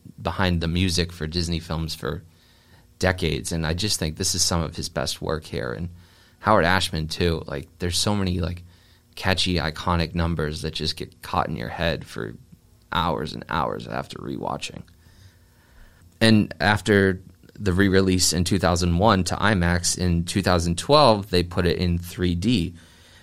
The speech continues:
And that was really interesting to see because they took a hand-drawn animated film and made it three D, and it was, it was surreal. It looked like a storybook come to life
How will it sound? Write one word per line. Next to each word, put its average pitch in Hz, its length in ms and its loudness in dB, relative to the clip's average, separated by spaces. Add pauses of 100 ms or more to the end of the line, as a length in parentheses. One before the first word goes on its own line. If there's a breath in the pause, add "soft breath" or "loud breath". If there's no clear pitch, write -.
(140 loud breath)
And 92 340 2
that 127 200 6
was 117 160 4
really 90 220 4
interesting 87 420 0
to 82 60 -2
see 85 200 0
because 85 360 -2 (220)
they 95 120 0
took 135 280 -2
a 90 80 0
hand-drawn 104 520 0
animated 92 460 0
film 87 480 -6 (920 soft breath)
and 95 160 0
made 98 140 2
it - 120 -2
three 98 420 0
D, 90 280 2
and 80 120 -2
it 85 80 -2
was, 87 360 -2 (760 soft breath)
it - 120 -8
was 117 140 4
surreal. 92 760 4
It 85 180 -4
looked 107 200 -2
like 95 200 0
a - 100 -2
storybook 90 880 0
come 87 260 -2
to 87 100 -4
life - 560 -4